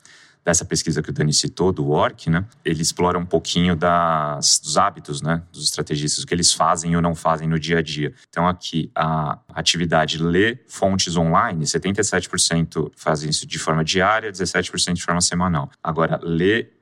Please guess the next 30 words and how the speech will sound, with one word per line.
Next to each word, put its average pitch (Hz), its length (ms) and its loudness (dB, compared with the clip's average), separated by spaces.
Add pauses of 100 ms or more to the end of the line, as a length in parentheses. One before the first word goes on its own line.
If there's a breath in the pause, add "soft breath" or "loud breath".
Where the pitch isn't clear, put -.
é, 85 360 2
análises 92 340 2
quantitativas, 107 680 0
quinze 123 480 -2
por - 120 -6
cento 82 300 0
diariamente 80 840 0
e - 60 -10
vinte 90 380 -4
e - 40 -2
oito 110 160 0
por 90 120 -4
cento 87 260 0
semanalmente. 90 560 0
Então, 131 140 0
quando 151 160 2
você - 120 2
olha 85 140 0
pra 80 240 0
isso, 113 400 2
o 67 80 -6 (100)
que 90 120 -8
que - 60 0
você, 107 100 4
o - 180 -8
que 101 100 -2
que 92 80 -2
você 98 100 0
percebe, 80 680 0
né? 78 240 0